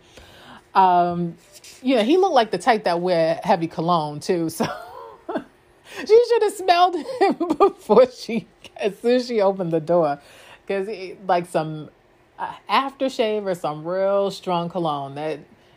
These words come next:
he, he looked just like, 'cause he real clean and well put together. Homeboy got some strong scents, <laughs> okay?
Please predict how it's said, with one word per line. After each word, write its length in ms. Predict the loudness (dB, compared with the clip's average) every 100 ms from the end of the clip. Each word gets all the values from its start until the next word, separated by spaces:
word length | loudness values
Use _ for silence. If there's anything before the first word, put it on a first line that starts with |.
| _
he, 320 | -6 -4 -6
he 160 | -4 0
looked 340 | 0 0 -2
just 240 | -4 -2
like, 240 | -2 -4 -2
'cause 180 | -2 0
he 160 | 0
real 380 | 2 0 0 -2
clean 760 | -2 -2 -2 -2 -4 -6 -8 -12 -18 -20 -8
and 180 | -4 2
well 200 | 2 2
put 180 | 0 -2
together. 560 | -2 -2 -2 -2 -6 -10 _ _ -2
Homeboy 340 | 0 2 2
got 160 | 0 -2
some 160 | -8
strong 800 | -10 -6 0 2 2 0 -2 -4 -10 -20 _ _ _ _ _ -20
scents, 640 | -2 0 0 -4 -16 -2
<laughs> 20 | 0
okay? 200 | 0